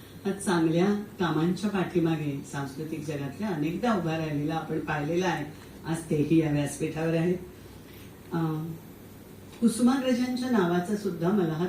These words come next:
तिसरा पुरस्कार आहे, म्हणजे विदिशा विचार मंचाचा तिसरा आणि पहिला पुरस्कार याच मसापनी मला दिलेला आहे माझ्या पहिल्या कविता संग्रहाला एक रात्रीला. त्यामुळे तो पहिला.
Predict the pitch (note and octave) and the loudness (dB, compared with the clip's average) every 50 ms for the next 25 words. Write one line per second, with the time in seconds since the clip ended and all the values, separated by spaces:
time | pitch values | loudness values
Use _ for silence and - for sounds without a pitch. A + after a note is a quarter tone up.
0 | - - F3 D3 - - D#3+ D3 D3 C#3+ - - - - - - - - G2+ G#2 | 0 0 0 0 0 -4 -2 -2 -2 0 -2 -2 -4 -6 -8 -12 -10 -10 -10 -8
1 | - - - - - - - - - - - - - - - - E3+ D#3+ F3+ F3+ | -8 -10 -12 -14 -16 -16 -16 -16 -14 -14 -12 -10 -10 -6 2 4 8 8 10 10
2 | F3 E3 D#3+ E3+ E3 E3 - G3+ G#3+ A#3 A#3+ A#3 - A#3 G#3+ G#3+ A#3 A3+ A3+ A3 | 10 8 8 8 8 6 8 8 8 10 8 8 8 8 8 10 10 8 8 6
3 | G#3+ G#3 A3+ - - A3+ - - - G#3 - - - F3+ - - - - - - | 8 8 6 6 6 4 4 4 2 0 2 4 4 4 4 4 2 0 2 2
4 | - - - - - - - - - - - G#3+ G#3+ A#3 A#3 - B3 A3+ A3 A3 | 2 2 0 2 0 0 2 2 2 2 4 6 6 6 8 6 8 10 12 12
5 | A#3 B3+ C#4+ C#4+ C#4 B3+ B3 A#3+ A#3 - - B3+ C4+ - F#4 A3+ G3+ G3+ A#3 B3 | 12 12 10 8 10 10 10 10 10 8 6 4 4 4 4 6 8 8 8 8
6 | A#3+ - - - - - - - F#3 F#3 F#3 F3 - A3 A#3+ A#3 - A#3+ G#3+ A3+ | 8 6 2 -2 -6 -10 -8 0 4 6 6 6 6 6 4 6 8 10 10 12
7 | A3 G#3+ F#3 F3+ F3 E3+ F3 F3 E3 D#3+ D#3+ E3 E3+ E3 D#3 C#3+ D#3 D3+ C#3+ - | 12 12 10 10 10 10 8 8 8 8 6 4 2 2 0 0 -2 -4 -4 -6
8 | - - - - F3 E3 D#3+ D3 E3 E3 D#3 D3+ D3 - - - - - - - | -8 -10 -8 -4 -2 0 0 2 2 2 0 0 -2 -6 -10 -14 -16 -18 -10 -2
9 | F#3 F3 F3 F3 F3 F3 E3+ D3+ D3 - - - - - D3 C3+ C#3 C#3+ C#3+ D3 | 2 4 6 8 8 8 6 4 0 -4 -10 -14 -12 -10 -8 -6 -6 -6 -4 -6
10 | C#3 - - - C#3+ - C#3+ C#3 - - C#2+ C#2+ C#2+ - - - - - - A3 | -6 -4 -2 -2 -2 -2 -2 -2 -2 -2 -2 -4 -4 -6 -8 -8 -6 -6 -6 -6
11 | - - - - - - - - - - - - - - - - - - - D#3 | -6 -8 -10 -10 -10 -10 -10 -10 -12 -14 -16 -16 -16 -16 -16 -18 -12 -8 -2 2
12 | D3 D3 D3 D3 D3 D3 D3 D3+ - - - - - - - - E3+ E3 - E3 | 2 4 4 4 2 2 0 0 -4 -8 -14 -16 -18 -8 -2 0 0 0 0 0
13 | D3 C#3+ C#3 D3+ | 0 2 2 2